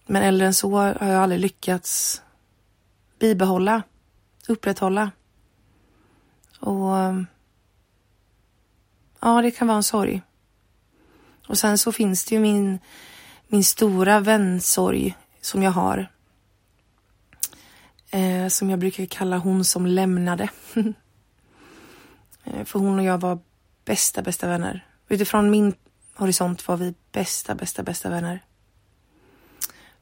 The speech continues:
Under flera år. Ehm, och det var en sån intensiv,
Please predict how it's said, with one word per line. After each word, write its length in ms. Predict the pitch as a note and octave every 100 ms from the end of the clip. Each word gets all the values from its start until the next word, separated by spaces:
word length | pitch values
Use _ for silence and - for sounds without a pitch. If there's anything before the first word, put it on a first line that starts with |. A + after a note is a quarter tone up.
| -
Under 220 | G#3 G3+
flera 300 | - F#3+ F3
år. 280 | F3+ G#3 G3 _ _ _
Ehm, 560 | - F3+ F3 F3+ G3 G#3
och 80 | -
det 80 | F#3
var 120 | F#3+
en 60 | F#3+
sån 180 | - F#3
intensiv, 1160 | F3+ - F#3 - - A3 G#3 G3+ G3 F3+ F3+